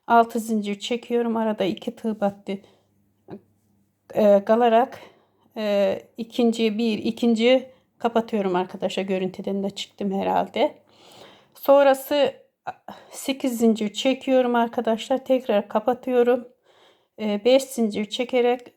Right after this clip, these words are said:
e, sekiz zincirin tepesine başına, e, tığ başta almadan kapatıyorum arkadaşlar. On zincir çekerek aşağı kapatıyorum. Şuraya kapatıyorum.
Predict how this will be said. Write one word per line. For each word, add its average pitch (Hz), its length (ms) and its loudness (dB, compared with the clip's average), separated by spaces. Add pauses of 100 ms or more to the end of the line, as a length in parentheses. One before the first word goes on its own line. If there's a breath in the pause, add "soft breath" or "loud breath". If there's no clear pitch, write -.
e, 190 360 -4
sekiz 233 440 -2
zincirin 202 460 0
tepesine 233 720 0 (220)
başına, 226 320 0
e, 208 280 -4
tığ 240 220 -2
başta 214 340 0
almadan 233 680 2 (520)
kapatıyorum 233 640 0
arkadaşlar. 202 600 0
On 240 360 2
zincir 202 460 -2
çekerek 247 680 0
aşağı 226 360 0
kapatıyorum. 196 440 -4
Şuraya 214 340 -6
kapatıyorum. 185 640 -8